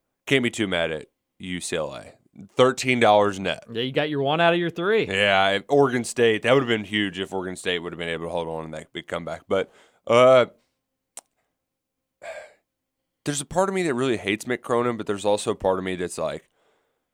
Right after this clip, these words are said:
Speaker 1: I don't mind it when I, like, like, same thing with Nate Oates, when you're like, "Man, I just, this guy, he, he, surely he's not gonna be good," and then he ends up still doing good things.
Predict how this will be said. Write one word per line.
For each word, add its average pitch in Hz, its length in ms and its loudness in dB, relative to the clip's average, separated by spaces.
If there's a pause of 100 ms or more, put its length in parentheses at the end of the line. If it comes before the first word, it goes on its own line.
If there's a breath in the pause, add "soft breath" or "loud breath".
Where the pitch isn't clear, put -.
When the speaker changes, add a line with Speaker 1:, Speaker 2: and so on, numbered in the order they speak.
(540)
Speaker 1:
I 117 140 6
don't 123 380 6
mind 107 320 6
it 113 120 0
when 101 200 0
I, 92 220 2
like, 123 220 0
like, 151 160 2
same 202 160 2
thing 202 140 4
with 151 120 4
Nate 113 220 4
Oates, 76 360 -6
when 113 100 -4
you're 107 140 2
like, 101 240 2
"Man, 127 320 0
I 139 140 2
just, 147 280 -4 (760)
this 175 160 0
guy, 104 500 2
he, 156 100 -12
he, 165 260 -6
surely 190 380 2
he's 117 180 0
not 92 160 -4
gonna 87 100 -12
be 87 100 -4
good," 98 380 0
and 101 100 -10
then 95 80 -6
he 92 160 -2
ends 92 140 -4
up 92 100 -8
still 90 280 -6
doing 90 280 -8
good 87 240 -10
things. 92 460 -6